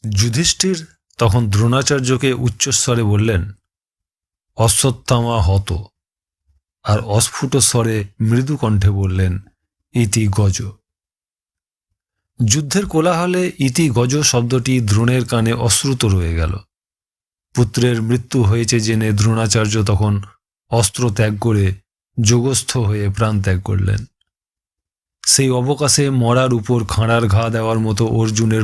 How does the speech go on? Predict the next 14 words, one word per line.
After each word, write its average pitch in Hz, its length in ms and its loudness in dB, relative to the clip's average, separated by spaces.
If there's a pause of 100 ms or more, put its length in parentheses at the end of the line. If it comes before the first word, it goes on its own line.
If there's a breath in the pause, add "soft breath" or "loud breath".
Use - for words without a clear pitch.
প্ররোচনায় 110 720 0 (520)
তাঁরই 120 340 2
শ্যালক 107 580 -2 (500 soft breath)
দ্রুপদ 123 480 2
পুত্র 120 460 -2
ধৃষ্টদ্যুম্ন 107 840 0
ছুটে 113 380 0
গিয়ে 104 320 0 (380 soft breath)
মহাসমাধিতে 117 1000 2
লীন 104 400 2 (360 loud breath)
দ্রোণের 117 500 0 (280 loud breath)
খড়গাঘাতে 117 760 0
শিরচ্ছেদ 113 600 0
করলেন। 98 380 -4